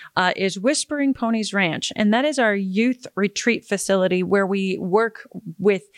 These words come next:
um, youth that have been taken out of troubled home situations. They're foster children or wards of the state.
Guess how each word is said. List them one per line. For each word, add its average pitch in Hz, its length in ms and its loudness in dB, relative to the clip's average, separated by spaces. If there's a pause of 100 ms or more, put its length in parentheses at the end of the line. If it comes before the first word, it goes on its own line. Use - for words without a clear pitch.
(300)
um, 185 260 -4 (200)
youth 269 340 -4
that - 160 0
have 196 260 -6
been 196 200 -4
taken 208 340 -4
out 190 140 0
of 185 120 -4
troubled 214 440 -2
home 226 240 2
situations. 208 840 0
They're 180 160 0
foster 220 400 -2
children 214 400 -2
or 170 80 -2
wards 190 320 0
of 180 80 -4
the 190 100 -4
state. 196 380 0